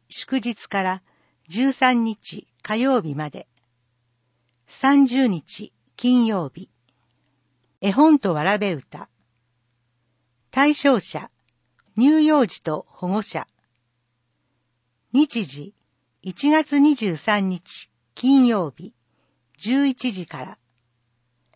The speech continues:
内容、絵本の読み聞かせとわらべ歌。お話ワールド。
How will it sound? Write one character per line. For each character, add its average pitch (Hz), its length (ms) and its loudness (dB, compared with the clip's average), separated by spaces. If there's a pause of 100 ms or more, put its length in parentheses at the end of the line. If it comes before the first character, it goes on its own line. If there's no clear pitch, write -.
(480)
内 247 320 2
容、 208 320 -4 (640)
絵 208 120 -4
本 285 280 4
の 220 80 2
読 165 160 -2
み 208 140 -2
聞 - 100 -20
か 196 140 -2
せ 175 160 -8
と 160 260 -10 (140)
わ 175 180 -4
ら 220 140 2
べ 196 160 -4
歌。 - 320 -14 (2500)
お 185 100 -4
話 294 480 2
ワ 269 160 4
ー 220 80 2
ル 160 100 -10
ド。 151 240 -12